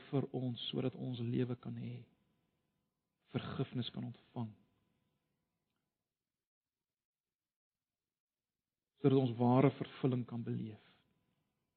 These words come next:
naamlik in 'n lewe vir U. Ag, Here, hoor ons as ons hierdie dinge van U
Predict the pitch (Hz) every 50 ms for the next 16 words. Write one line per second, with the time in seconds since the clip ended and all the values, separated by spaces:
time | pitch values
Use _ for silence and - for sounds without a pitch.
0 | _ _ _ _ _ _ _ _ _ _ _ _ _ _ _ _ _ _ _ -
1 | 127 123 127 131 123 123 117 110 - - - - _ _ _ _ _ _ _ _
2 | _ _ _ _ _ _ _ _ _ _ _ _ _ _ _ - 127 123 120 120
3 | 120 123 131 123 127 123 - - 127 - - - 98 - _ _ _ _ _ _
4 | _ _ _ _ _ _ _ _ _ _ _ _ _ _ _ _ _ _ _ _
5 | _ _ _ - 139 143 135 - - 110 98 - 113 113 - _ _ _ _ _
6 | _ _ _ _ _ _ _ _ _ _ _ - 127 135 147 147 143 135 131 120
7 | 120 117 117 117 113 123 131 131 127 127 135 139 - - 139 151 170 151